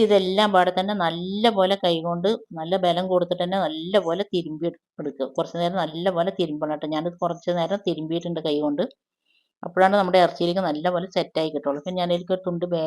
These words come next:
ലീഫ് ഇട്ട് കൊടുത്തിട്ടുണ്ട്. നമ്മൾ അതിലേക്ക് ഒരു തുള്ളി വെള്ളമോ അല്ലെങ്കിൽ ഒരു തുള്ളി എണ്ണയോ ഒന്നും ഒഴിച്ച് കൊടുത്തിട്ടില്ല. ഇനി ഇത് കുക്കർ അടച്ച് വെച്ചതിന് ശേഷം ഞാനിത് മീഡിയം ഫ്ലെയിമിൽ ഇട്ടിട്ട് ഒരു നാല് വിസിൽ അടുപ്പിക്കുന്നുണ്ട്. നിങ്ങളുടെ കുക്കർ, പിന്നെ നിങ്ങൾ എടുക്കുന്ന ബീഫും ഒക്കെ അനുസരിച്ചിട്ടായിരിക്കും,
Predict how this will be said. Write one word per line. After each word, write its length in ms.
ലീഫ് 200
ഇട്ട് 140
കൊടുത്തിട്ടുണ്ട്. 440
നമ്മൾ 240
അതിലേക്ക് 300
ഒരു 120
തുള്ളി 280
വെള്ളമോ 400
അല്ലെങ്കിൽ 260
ഒരു 100
തുള്ളി 260
എണ്ണയോ 260
ഒന്നും 200
ഒഴിച്ച് 220
കൊടുത്തിട്ടില്ല. 380
ഇനി 180
ഇത് 100
കുക്കർ 320
അടച്ച് 320
വെച്ചതിന് 400
ശേഷം 280
ഞാനിത് 280
മീഡിയം 380
ഫ്ലെയിമിൽ 400
ഇട്ടിട്ട് 260
ഒരു 160
നാല് 360
വിസിൽ 280
അടുപ്പിക്കുന്നുണ്ട്. 460
നിങ്ങളുടെ 340
കുക്കർ, 320
പിന്നെ 160
നിങ്ങൾ 240
എടുക്കുന്ന 320
ബീഫും 320
ഒക്കെ 160
അനുസരിച്ചിട്ടായിരിക്കും, 760